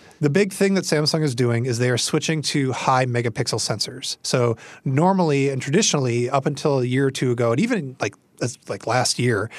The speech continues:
if you saw a phone with, like, a sixty-four megapixel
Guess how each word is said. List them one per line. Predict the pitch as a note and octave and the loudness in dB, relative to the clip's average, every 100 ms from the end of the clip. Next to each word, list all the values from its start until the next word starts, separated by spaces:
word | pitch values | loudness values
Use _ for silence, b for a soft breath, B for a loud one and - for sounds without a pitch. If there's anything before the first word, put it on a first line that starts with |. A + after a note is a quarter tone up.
| B B | B B
if | C#3+ | -2
you | C#3+ F#3 | 0 2
saw | F#3+ - D#3 D3+ C3+ B2 - | 2 4 4 4 2 0 -4
a | B2 | -4
phone | - _ - C#3 C3+ B2+ | -6 _ 0 2 2 0
with, | A#2+ - | -2 -2
like, | A#2 | -4
a | A#2 | -2
sixty-four | - C3+ - A#2+ B2+ | -2 -2 -4 -2 -2
megapixel | A2+ A2+ A2 B2 | 0 -2 -4 -6